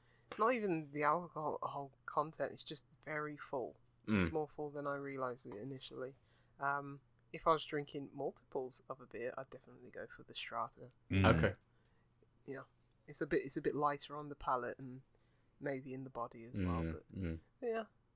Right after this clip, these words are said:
Speaker 1: putty once again, very good.
Speaker 2: Nice.
Speaker 1: Very good.
Speaker 2: Nice.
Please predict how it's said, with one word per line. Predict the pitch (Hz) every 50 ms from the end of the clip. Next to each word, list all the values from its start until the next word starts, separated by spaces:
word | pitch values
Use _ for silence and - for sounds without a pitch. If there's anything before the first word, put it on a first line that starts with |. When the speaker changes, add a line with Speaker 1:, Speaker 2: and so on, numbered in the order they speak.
| _ _ _ _ _
Speaker 1:
putty | - - 214 - - 202 202 196 - - _ -
once | 190 190 - -
again, | 175 180 175 175 175 175 - _ _ -
very | 190 180 165
good. | 151 143 -
Speaker 2:
Nice. | 175 165 139 120 - - - _ _ _ _ -
Speaker 1:
Very | - -
good. | 139 127
Speaker 2:
Nice. | 113 104 92 -